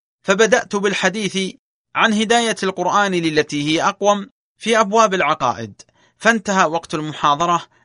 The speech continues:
الذي تجاوز الساعة، وأنا لم أنتهي بعد من الإشارة إلى هداية القرآن للتي هي أقوم في باب العقائد فحسب، فكيف بمن أراد الحديث عن هداية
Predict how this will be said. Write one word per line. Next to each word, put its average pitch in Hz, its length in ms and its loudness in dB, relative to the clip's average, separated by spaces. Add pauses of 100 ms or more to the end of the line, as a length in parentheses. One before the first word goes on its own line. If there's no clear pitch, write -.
(140)
الذي 196 360 -2
تجاوز 202 520 2
الساعة، 113 580 -2 (380)
وأنا 185 340 4
لم 247 140 0
أنتهي 196 560 -2
بعد 175 380 0 (120)
من 160 160 -4
الإشارة 214 880 0 (380)
إلى 208 160 2
هداية 208 640 0
القرآن 185 520 0
للتي 165 560 0
هي 160 160 2
أقوم 156 340 -4
في 151 180 -6
باب 147 180 2
العقائد 135 580 0
فحسب، 131 380 -10 (320)
فكيف 175 500 -2
بمن 147 340 0
أراد 143 440 4
الحديث 135 580 -4
عن 127 200 -2
هداية 131 420 -2